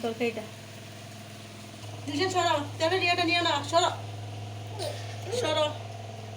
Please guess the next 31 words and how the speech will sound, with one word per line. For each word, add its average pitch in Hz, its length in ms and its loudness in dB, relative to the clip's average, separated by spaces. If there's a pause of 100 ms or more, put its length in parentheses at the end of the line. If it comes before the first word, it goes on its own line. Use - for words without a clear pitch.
(600)
গ্যাস 247 280 -2
লাই, 294 240 2
তাই 277 180 0
বুঝে 294 280 4 (680)
বেশ 277 160 -2 (100)
কিছু 285 180 -6
রান্না 277 360 6
করবো 240 260 -2
না। 233 60 -4 (800)
আর 254 80 2 (100)
এখানে 285 220 0
একটু 302 180 4 (100)
চিংড়ি 320 360 0
মাছ, 415 180 4 (1120)
এই 262 80 0
যে 294 180 -2
চিংড়ি 294 260 2
মাছ, 311 220 2 (800)
এই 285 80 -2 (440)
তোমার 262 240 -4
জন্য 262 200 -2
একটু 277 160 -4
পেঁয়াজ 277 240 2
দিয়ে 294 180 4
ভুনা 247 160 -2
করবো। 294 260 2 (800)
এই, 214 80 0 (800)
আর 233 160 -2
কিছু 269 220 -2
লাগবে 226 320 -4
না। - 80 -8